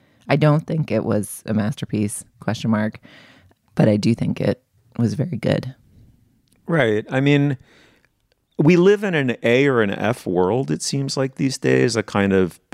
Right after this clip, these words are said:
Speaker 2: you know, boom or bust quality to so much stuff. And to the point you forget what it feels like to go to a movie, be thoroughly entertained, laugh, you know, h-, okay, not cry, but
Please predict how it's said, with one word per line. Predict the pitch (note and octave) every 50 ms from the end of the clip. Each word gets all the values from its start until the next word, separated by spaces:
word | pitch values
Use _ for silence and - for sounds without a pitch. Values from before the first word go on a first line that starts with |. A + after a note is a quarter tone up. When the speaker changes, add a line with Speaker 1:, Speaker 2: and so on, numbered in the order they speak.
| - -
Speaker 2:
you | - A2
know, | G2 F#2
boom | D#2+ - - A2+ A#2 A#2+ B2
or | A#2 G#2
bust | E2+ - F#2+ F#2 G2+ A2+ - - - _ _ _ - - - _ _ _
quality | - - F#2 F#2 F2+ F#2+ G2+ G2+ G#2+ G#2+
to | G2+ F#2+
so | G2+ - - G2 F#2+
much | F#2+ G2 G2 - -
stuff. | - - - _ F2+ F#2 - - - - - - _ _ - - _ _ _ _ _
And | - A#2 A#2 A2+ A2 A2 A2 - _ _ _ _ _
to | - -
the | A2 C3+
point | - - - D#3+ D3+ D3+ -
you | C#3 C3
forget | B2 - - A#2+ A2 A2 G2+ - C3 C#3 C#3 -
what | - A#2+ A2 G2+
it | - -
feels | - - A2 A#2 A#2 A#2 -
like | A2 G2 F2+ F2+ E2+ - -
to | - G2+
go | D#2+ D#2 G#2 G#2+
to | B2+ D3
a | C#3+ B2
movie, | G#2+ G2+ G#2 G#2 G2+ F2 F#2 F2 E2+ D#2+ D#2+ E2 - - _ _ _ _ _ _ _ _ _ _ -
be | A2+ A2+
thoroughly | - - - - - D3 F3+ G3+ F#3 D#3 C3 A2
entertained, | A2 A2 A2 G2+ - - G#2+ F#2 E2+ E2+ E2+ D#2+ - - - - - - _ - - _ _ _ -
laugh, | - G2+ A2 B2+ B2 G#2 F2 E2+ E2+ - - - - - - _ _ - - _ _ _ _ _ _ _ _ _
you | - B2
know, | A2+ G#2 G2+ G2 F#2+ G2 G2 G2 F#2 - _ _ _ _ - -
h-, | - - - -
okay, | C#3+ C#3+ - - B2+
not | G2+ G#2 B2+ C#3+ D#3 -
cry, | - - - C3 B2 B2+ B2 A2+ G#2+
but | G2 F#2+ A2 -